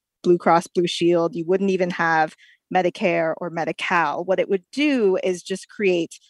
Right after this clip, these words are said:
sort of one state-run, statewide health insurance plan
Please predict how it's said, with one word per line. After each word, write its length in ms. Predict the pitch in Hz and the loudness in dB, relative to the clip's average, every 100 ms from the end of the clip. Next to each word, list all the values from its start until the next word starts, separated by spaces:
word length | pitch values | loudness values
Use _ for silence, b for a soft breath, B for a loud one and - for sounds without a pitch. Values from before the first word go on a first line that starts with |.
| _ _ | _ _
sort 180 | - 196 | -4 0
of 140 | 190 | -2
one 640 | 196 175 185 196 220 294 330 | -4 0 4 6 6 4 2
state-run, 1000 | - - - 208 226 214 196 196 196 208 _ - | -6 -12 0 2 2 0 0 0 -4 -10 _ -20
statewide 720 | - - 196 208 208 190 202 | -20 -6 -2 0 2 0 0
health 160 | 180 190 | -4 -6
insurance 440 | 180 180 170 - | -10 -10 -10 -8
plan 440 | - 170 160 156 | 0 2 2 -2